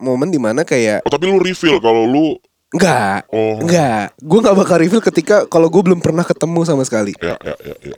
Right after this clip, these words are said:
Speaker 1: Ya.
Speaker 2: Eh, B T W kita pernah ngobrolin soal dating apps lu ya. Maksudnya
Speaker 1: Iya,
Speaker 2: untuk,
Speaker 1: iya,
Speaker 2: untuk
Speaker 1: iya.
Speaker 2: urusan bisnis ya.
Speaker 1: Iya, iya, iya.
Speaker 2: Waktu itu sempet bahas juga ya.
Speaker 1: Terus waktu itu posisinya ini orang habis main sama gua, tukeran Instagram langsung ke direct eh, profil gue pribadi,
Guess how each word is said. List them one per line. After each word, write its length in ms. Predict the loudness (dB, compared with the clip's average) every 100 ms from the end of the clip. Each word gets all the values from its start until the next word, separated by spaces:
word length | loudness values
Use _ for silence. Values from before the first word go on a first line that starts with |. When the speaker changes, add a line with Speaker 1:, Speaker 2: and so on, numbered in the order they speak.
| -8
Speaker 1:
Ya. 80 | 0
Speaker 2:
Eh, 40 | 0
B 80 | 2
T 60 |
W 60 | 0
kita 160 | 0 0
pernah 180 | 0
ngobrolin 480 | 0 -2 0 0 0 -2
soal 500 | -4 0 0 0 -4 -10 _ _ -8
dating 320 | -8 -4 -4
apps 160 | -4
lu 100 | 0
ya. 140 | 0 0
Maksudnya 240 | -4 -2
Speaker 1:
Iya, 80 | -2
Speaker 2:
untuk, 140 | -2 -2
Speaker 1:
iya, 60 |
Speaker 2:
untuk 100 | -4
Speaker 1:
iya. 80 | -4
Speaker 2:
urusan 160 | -4 -4
bisnis 300 | -4 -4 -2
ya. 100 | -2
Speaker 1:
Iya, 180 | 0 -2
iya, 100 | -4 -8
iya. 60 | -14
Speaker 2:
Waktu 160 | -14 -8
itu 80 | -8
sempet 220 | -8 -6
bahas 180 | -6 -4
juga 200 | -6 -6
ya. 100 | -6
Speaker 1:
Terus 280 | -4 -4 -2
waktu 280 | -6 -4 -2 0
itu 240 | 0 0 0 0
posisinya 920 | -2 -4 -4 -6 -4 -4 -4 -2 0 0 0 -2 -6 _
ini 120 | -6 -2
orang 340 | -2 -2 -2
habis 220 | -2 -4 -6
main 100 | -8
sama 160 | -6
gua, 460 | -8 -6 -2 -2 -4
tukeran 320 | -4 -4 -4
Instagram 400 | -6 -6 -4 -6
langsung 400 | -8 -8 -10 -10
ke 160 | -8 -4
direct 400 | -4 -4 -6 -10 _ _
eh, 220 | -8 -6 -6
profil 420 | -6 -6 -4 -4 -6 -8
gue 240 | -8 -8 -8
pribadi, 520 | -6 -6 -6 -6 -8